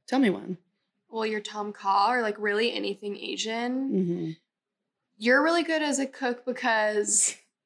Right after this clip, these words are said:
Speaker 2: Haley likes to live outside the lines. She doesn't need,
Speaker 1: Mm.
Speaker 2: like, a recipe or anything. And so it's, like, really casual, even, like, if she's totally, can I curse on here?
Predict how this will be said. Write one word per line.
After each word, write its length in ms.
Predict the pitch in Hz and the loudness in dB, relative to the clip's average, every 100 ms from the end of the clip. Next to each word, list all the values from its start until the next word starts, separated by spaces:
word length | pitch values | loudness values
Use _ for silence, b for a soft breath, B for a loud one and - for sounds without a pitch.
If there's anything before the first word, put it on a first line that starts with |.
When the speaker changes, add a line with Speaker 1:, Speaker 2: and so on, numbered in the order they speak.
| _ - | _ -4
Speaker 2:
Haley 280 | 214 233 240 | 2 4 4
likes 300 | 240 - - | 2 0 0
to 80 | 220 | -2
live 160 | 208 | 0
outside 460 | 202 190 - 190 180 | 0 -2 -4 -4 -4
the 80 | 170 | -2
lines. 680 | 160 151 175 220 226 - | -2 -2 -2 0 2 2
She 100 | - | 2
doesn't 220 | 208 202 | 0 2
need, 180 | 185 175 | 2 2
Speaker 1:
Mm. 40 | 170 | 0
Speaker 2:
like, 140 | 175 | -2
a 60 | 190 | -2
recipe 480 | 156 - - - 233 | 0 0 -2 -6 -6
or 100 | 240 | -2
anything. 440 | 254 254 285 277 | -2 -2 -4 0
And 120 | 247 | 0
so 180 | - 202 | 0 -2
it's, 140 | 196 | -2
like, 220 | 185 - - | -4 -6 -6
really 240 | 196 175 190 | -4 -2 -2
casual, 720 | 196 156 175 156 - - - | -2 0 0 -2 -2 -4 -4
even, 300 | 214 196 196 | -2 0 -2
like, 220 | 185 170 - | -4 -6 -6
if 160 | 202 | -6
she's 260 | - 175 180 | -4 -2 -2
totally, 680 | - 190 160 160 160 - - | -2 0 0 0 -2 -8 -10
can 100 | 254 | -12
I 60 | 277 | -8
curse 260 | 240 247 | -6 -6
on 120 | 285 | -8
here? 240 | 302 311 | -12 -14